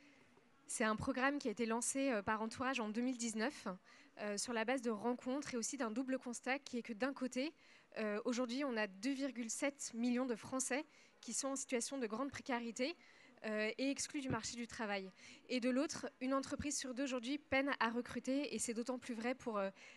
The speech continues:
les P M E, les T P E, qui, euh, disent à quatre-vingts pour cent quasiment,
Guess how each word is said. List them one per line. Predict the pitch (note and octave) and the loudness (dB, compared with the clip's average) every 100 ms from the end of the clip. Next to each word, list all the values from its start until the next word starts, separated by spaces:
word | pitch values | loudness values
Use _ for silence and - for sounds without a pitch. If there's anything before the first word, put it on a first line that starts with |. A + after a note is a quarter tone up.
| - | 2
les | A3 | 4
P | A3 C4 | 10 12
M | B3 B3 | 12 12
E, | |
les | C4 | 10
T | A#3+ A#3 | 6 4
P | A#3 A#3 | 8 10
E, | B3+ | 10
qui, | C4+ - A#3+ B3 | 6 0 4 6
euh, | G#3+ G3 | 6 6
disent | G3 B3 A#3+ - | 2 2 2 2
à | G3 F#3+ | 2 2
quatre-vingts | - B3+ - A#3+ A#3+ | 0 -2 0 0 0
pour | A3 | -2
cent | - B3+ | -4 0
quasiment, | B3 G3+ A3+ B3 | 0 2 2 2